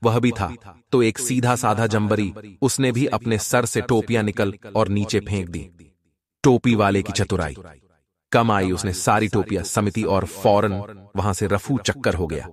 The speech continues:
इस कहानी के माध्यम से, दोस्तों, गुरुदेव हमें यह कहना चाहते हैं और यह समझाना चाहते हैं कि जीवन में, दोस्तों, परिस्थितियों कभी-कभी ऐसी ए जाती है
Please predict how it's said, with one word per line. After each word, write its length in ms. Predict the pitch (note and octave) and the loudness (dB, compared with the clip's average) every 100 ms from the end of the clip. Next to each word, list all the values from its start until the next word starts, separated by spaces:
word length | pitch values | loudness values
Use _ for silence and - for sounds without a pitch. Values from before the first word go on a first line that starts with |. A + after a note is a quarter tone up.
| D#2 C2 _ _ - | -20 -20 _ _ -6
इस 100 | B2+ | -4
कहानी 340 | - A2 A2 A2 | 0 2 2 0
के 140 | A2 | 0
माध्यम 360 | G2 F#2 F2 F#2 | 0 0 0 -4
से, 200 | - F#2+ F2+ - _ _ _ - | -4 -14 -18 -20 _ _ _ -2
दोस्तों, 340 | A#2+ G#2+ C#3 A#2 - C#3 _ _ _ - | 0 2 -2 -6 -14 -20 _ _ _ 0
गुरुदेव 600 | B2 B2 B2+ B2+ B2+ B2+ C3 - | 2 6 4 4 -2 -18 -16 -2
हमें 160 | B2 A#2+ | 2 4
यह 160 | A2 | 2
कहना 300 | - G2+ G2+ | 0 0 0
चाहते 340 | G2 G2 F2 F2+ | 0 -2 -2 -4
हैं 180 | D#2+ E2 E2+ E2 A#2 | -6 -12 -20 -4 0
और 100 | A2+ | 2
यह 100 | A2 | 2
समझाना 440 | A2 G2+ F#2+ G2 | 0 0 0 0
चाहते 320 | F#2+ F2 F#2+ | -2 -4 -4
हैं 440 | F2 E2+ F2+ E2+ _ - | -6 -8 -14 -20 _ -6
कि 120 | G#2+ | -4
जीवन 360 | F#2+ A2 A#2 | 0 2 2
में, 140 | A2+ A2 | 2 2
दोस्तों, 600 | G#2 G2+ A#2+ A#2 - A#2 _ - | 0 0 -2 -4 -12 -20 _ 0
परिस्थितियों 580 | A2+ A2 - A#2 A2+ A2 A2+ A2 A2 A2+ A#2+ | 2 2 -2 -2 0 -2 -6 -20 -20 _ 2
कभी-कभी 400 | A#2 A#2 A2+ - | 2 4 2 4
ऐसी 360 | A2 A2 B2 | 2 0 0
ए 140 | A2 A2+ | 2 2
जाती 300 | G2+ G#2 G2+ | 2 0 -2
है 440 | F#2 G#2+ F#2+ G2 | -2 -4 -12 -20